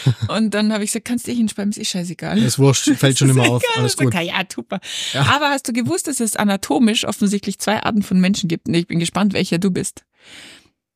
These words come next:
Speaker 2: Kannst du deine Nase zumachen?
Speaker 1: Ja, gar nicht.
Speaker 2: Ah ja,
Speaker 1: Das
Speaker 2: es gibt
Speaker 1: geht, das
Speaker 2: Menschen
Speaker 1: geht relativ gut.
Speaker 2: Ja, weil du einfach, also es gibt Menschen, die können das nicht.
Speaker 1: Wirklich?
Speaker 2: Ja, es gibt Menschen, die können nicht
Speaker 1: Cool.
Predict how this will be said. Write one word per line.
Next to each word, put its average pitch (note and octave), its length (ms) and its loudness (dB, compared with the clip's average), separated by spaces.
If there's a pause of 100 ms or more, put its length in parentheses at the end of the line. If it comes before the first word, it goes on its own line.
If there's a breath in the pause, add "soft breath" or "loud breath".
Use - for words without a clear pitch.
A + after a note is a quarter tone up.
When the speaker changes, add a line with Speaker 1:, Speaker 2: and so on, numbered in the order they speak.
(360)
Speaker 2:
Kannst F3 300 -4
du F3+ 60 0
deine C#3 300 0
Nase B2+ 420 -4
zumachen? B3 580 -4 (220)
Speaker 1:
Ja, B2+ 160 2
gar B2 180 0
nicht. A#2 300 -2 (100)
Speaker 2:
Ah B3 80 0
ja, C4 220 -2
Speaker 1:
Das A#2 220 0
Speaker 2:
es - 40 -4
gibt - 220 0
Speaker 1:
geht, B2+ 80 0
das B2+ 80 2
Speaker 2:
Menschen C#3+ 160 2
Speaker 1:
geht B2+ 80 -2
relativ C3 280 2
gut. C3 240 0
Speaker 2:
Ja, F3 280 0 (100)
weil E3+ 140 -2
du F3 120 -4
einfach, F3+ 360 -6
also F#3 180 -4 (180 loud breath)
es - 160 -6
gibt - 220 -4
Menschen, A3 320 0
die B3 80 0
können A#3 240 -2
das F#3 140 -4
nicht. - 300 -4 (220)
Speaker 1:
Wirklich? A3+ 300 4
Speaker 2:
Ja, A3 220 -2 (180)
es G#3 140 -6
gibt A#3 160 -6
Menschen, C4+ 320 -2
die A#3 80 -6
können C4+ 340 -2
nicht C#4 140 0
Speaker 1:
Cool. D#3+ 100 2